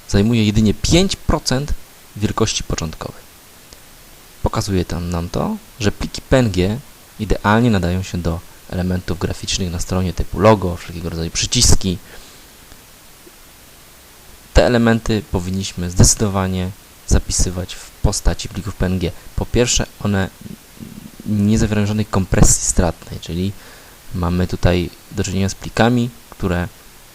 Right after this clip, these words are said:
nie zawierają artefaktów, nie zawierają żadnych elementów pogarszających ich jakość związanych z, z kompresją, z kompresją, y, pliku. To jest pięć procent, y, tak jak mówię, wielkości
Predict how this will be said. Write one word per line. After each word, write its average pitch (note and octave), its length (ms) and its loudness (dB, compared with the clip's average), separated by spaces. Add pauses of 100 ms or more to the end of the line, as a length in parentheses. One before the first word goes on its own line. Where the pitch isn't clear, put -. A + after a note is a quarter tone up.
(600)
nie A2 140 4
zawierają G2 380 2
artefaktów, F#2+ 540 0
nie G2 140 2
zawierają G2 400 2
żadnych F#2 400 -2 (760)
elementów F#2 420 -2
pogarszających F#2+ 580 0
ich E2+ 80 -4
jakość F#2 320 0
związanych F2 380 -2
z, - 180 -10
z - 300 -8
kompresją, E2+ 600 -2 (680)
z - 60 -14
kompresją, - 560 -2 (560)
y, A2+ 60 -10 (520)
pliku. - 340 0 (240)
To - 60 -10
jest - 160 -4
pięć A#2 200 4
procent, A#2 420 4 (480)
y, F#2 500 -4 (100)
tak G2 100 0
jak G2 100 0
mówię, G#2 360 0 (380)
wielkości G#2 540 -2